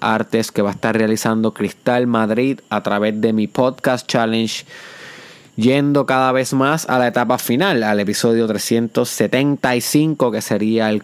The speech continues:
el último episodio del challenge. No del podcast, pero sí del challenge.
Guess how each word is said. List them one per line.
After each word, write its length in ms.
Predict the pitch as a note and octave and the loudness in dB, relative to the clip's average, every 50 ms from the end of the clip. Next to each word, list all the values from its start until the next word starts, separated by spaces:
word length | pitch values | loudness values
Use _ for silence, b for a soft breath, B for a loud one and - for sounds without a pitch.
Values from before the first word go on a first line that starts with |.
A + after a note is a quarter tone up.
| - - - | -8 -8 -4
el 200 | G#2+ G#2+ G#2 G#2+ | -2 0 2 2
último 420 | A#2 B2 B2 A#2 - B2 A#2 A2+ | 2 2 0 0 0 0 2 2
episodio 540 | A2 - A2+ G#2 - A#2 A2 G#2 G#2 G#2 G#2 | 2 0 -2 -2 0 0 0 2 2 2 0
del 160 | G#2 G2 F#2 | 0 -2 -4
challenge. 600 | - - B2 A#2 A2+ G#2 F#2+ F2+ F2 - - - | -4 -2 0 0 0 -2 -4 -6 -6 -6 -4 0
No 140 | B2 C#3+ D3+ | 0 2 2
del 140 | D3+ C#3+ C#3 | 2 0 0
podcast, 520 | - C#3 C3+ C3 - - - C3 C3+ - | 0 0 0 0 -2 -2 -2 -2 -2 -4
pero 200 | - G#2 G2 F#2+ | -4 -4 -2 -2
sí 120 | - - G#2+ | -2 -2 -2
del 200 | A2+ A#2 A#2+ - | 0 0 -2 -4
challenge. 580 | - - - - - - - - - - - | -6 -8 -8 -10 -14 -16 -18 -18 -18 -18 -16